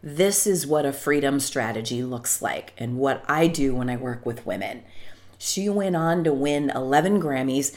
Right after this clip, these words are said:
She sold a hundred and fifty million records, and she left the planet with an estimated net worth well over two hundred and fifty million dollars. But the staggering statistic is when she left that courtroom with just her stage name,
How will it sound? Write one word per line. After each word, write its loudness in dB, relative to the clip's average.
She -8
sold 0
a 0
hundred 0
and 0
fifty -2
million 0
records, -2
and 2
she -2
left 0
the 0
planet -2
with -2
an 0
estimated 2
net -2
worth 0
well 2
over 0
two -4
hundred -6
and -4
fifty -10
million -4
dollars. -4
But -4
the 0
staggering 2
statistic -4
is -2
when 2
she -4
left 0
that -2
courtroom -2
with -4
just -4
her -2
stage -2
name, 2